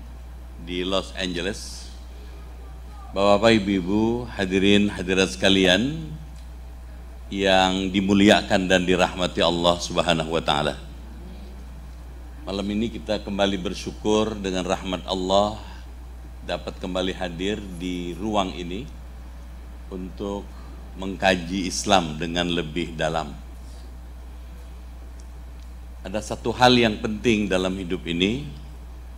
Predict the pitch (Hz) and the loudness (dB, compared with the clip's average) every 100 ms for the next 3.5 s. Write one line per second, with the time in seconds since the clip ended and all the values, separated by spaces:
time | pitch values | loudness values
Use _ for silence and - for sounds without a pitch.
0 | - - - - - - - - - - | -14 -14 -16 -16 -14 -14 -14 -14 -14 -14
1 | - - - 95 92 98 90 107 120 113 | -14 -14 -8 -4 0 0 2 2 0 -2
2 | - - 101 98 95 101 101 90 87 92 | -10 -4 -2 2 6 6 6 2 -2 0
3 | 92 92 92 95 | 0 0 -2 -6